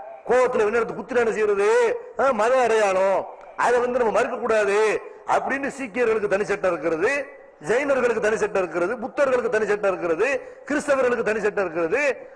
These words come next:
அப்ப எல்லாருக்கும் சட்டம் இருக்கிற மாதிரி முஸ்லிம்களுக்கு சட்டம் இருக்கிறது. இதனால் யாருக்கு என்ன பாதிப்பு? முஸ்லிம்களுடைய சட்டத்துல தலையிடணும், கை வைக்கணும்,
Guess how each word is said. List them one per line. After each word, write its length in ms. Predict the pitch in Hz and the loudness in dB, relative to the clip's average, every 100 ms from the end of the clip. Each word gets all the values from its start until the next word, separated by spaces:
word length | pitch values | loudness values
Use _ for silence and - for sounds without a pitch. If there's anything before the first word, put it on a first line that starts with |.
| - | -6
அப்ப 140 | 190 | -4
எல்லாருக்கும் 720 | 170 220 247 254 262 262 254 | -4 -4 0 2 2 0 0
சட்டம் 200 | 220 226 233 | 0 0 0
இருக்கிற 200 | 220 214 | 0 0
மாதிரி 240 | 226 269 | 0 0
முஸ்லிம்களுக்கு 680 | 262 247 285 277 269 254 233 | -4 -6 -6 -2 0 0 0
சட்டம் 180 | 254 | 0
இருக்கிறது. 560 | 240 240 240 247 226 151 - - - - | 0 0 2 2 2 0 -8 -20 -20 -20
இதனால் 480 | - 208 233 240 240 | -10 -2 0 2 2
யாருக்கு 340 | 220 220 190 208 | 2 2 0 -2
என்ன 100 | 185 | 0
பாதிப்பு? 480 | 190 220 214 185 202 240 240 - - - - | 2 2 0 0 2 2 2 -2 -10 -18 -8
முஸ்லிம்களுடைய 600 | 214 254 269 240 220 214 | -6 -4 -4 0 2 2
சட்டத்துல 440 | 196 190 214 208 196 196 | 0 -2 -2 -2 0 2
தலையிடணும், 480 | 214 214 196 190 | 2 2 0 -2
கை 220 | 160 208 247 | -2 -2 -2
வைக்கணும், 560 | 233 220 202 202 165 | -4 -2 0 0 -2